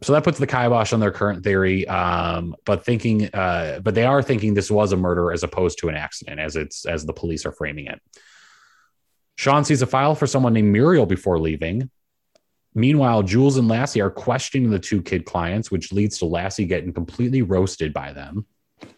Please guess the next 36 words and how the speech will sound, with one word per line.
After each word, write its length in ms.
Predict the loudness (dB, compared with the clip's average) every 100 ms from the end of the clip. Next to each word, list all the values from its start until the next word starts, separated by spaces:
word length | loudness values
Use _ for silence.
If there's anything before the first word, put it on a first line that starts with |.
| _ _ -20 _ _ _ _ _ _ _ _ -6
After 360 | -2 0 2 4
a 60 |
visit 220 | 4 2 0
to 60 |
Henry's 580 | 0 0 2 4 2 0
with 100 | -2
the 60 | -2
kid 200 | -2 -2
clients 400 | 0 2 2 2
to 60 |
look 160 | 0 2
over 160 | 2 2
Muriel's 420 | 2 2 2 0
file, 400 | 0 2 4 2
Sean 400 | 0 2 4 4 4
learns 360 | 4 2 0 -4
a 40 |
student 420 | -6 0 0 0
named 240 | 0 -2 -4
Kirk 520 | -2 2 4 2 -6 -2
could 120 | 0
be 120 | 2
who 120 | 4 4
they're 100 | 4
looking 320 | 2 -2 -6
for 420 | -2 -2 -2 -4 _ _
and 120 | -2
is 100 | 0 0
able 280 | 0 0
to 280 | 0 0 0
pinpoint 600 | 0 0 0 2 0 0
exactly 400 | -2 -2 -2 0
which 220 | 0 -2 -2
student 300 | -4 -4 -6
it 100 | -10
is. 320 | -14 -18